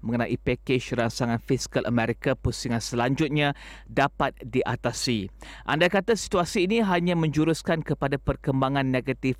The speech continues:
untuk dolar, Tan berkata ia boleh mendorong mata wang Asia termasuk ringgit untuk meninjau peluang peningkatan berbanding dolar Amerika.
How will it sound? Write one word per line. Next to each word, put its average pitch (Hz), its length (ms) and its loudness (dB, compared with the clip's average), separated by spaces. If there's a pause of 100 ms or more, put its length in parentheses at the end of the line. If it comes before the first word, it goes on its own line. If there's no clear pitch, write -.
untuk 131 320 0
dolar, 123 400 2 (400)
Tan 135 240 2
berkata 127 400 -2
ia 135 320 2
boleh 127 240 2
mendorong 156 720 2
mata 113 320 0
wang 113 160 0
Asia 139 320 0
termasuk 123 480 0
ringgit 147 400 2 (320)
untuk 175 400 2
meninjau 156 480 2
peluang 135 480 0
peningkatan 131 800 -2
berbanding 117 480 0
dolar 139 320 2
Amerika. 123 560 0